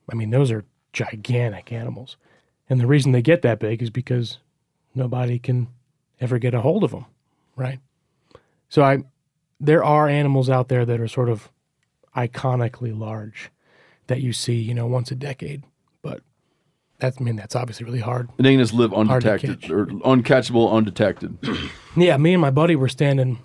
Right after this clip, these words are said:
Speaker 1: on the bank of a boat dock in Costa Rica once,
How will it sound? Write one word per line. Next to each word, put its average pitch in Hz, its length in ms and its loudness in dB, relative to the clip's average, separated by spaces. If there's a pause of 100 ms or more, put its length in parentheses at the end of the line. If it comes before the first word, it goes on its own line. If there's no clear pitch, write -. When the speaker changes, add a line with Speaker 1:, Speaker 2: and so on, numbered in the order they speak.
(1040)
Speaker 1:
on 123 140 -2
the 107 60 -4
bank 151 560 0
of - 80 -18
a 123 80 -4
boat 131 300 0
dock 131 400 -4 (140)
in 131 100 -2
Costa 131 340 -2
Rica 135 240 0
once, 117 440 -6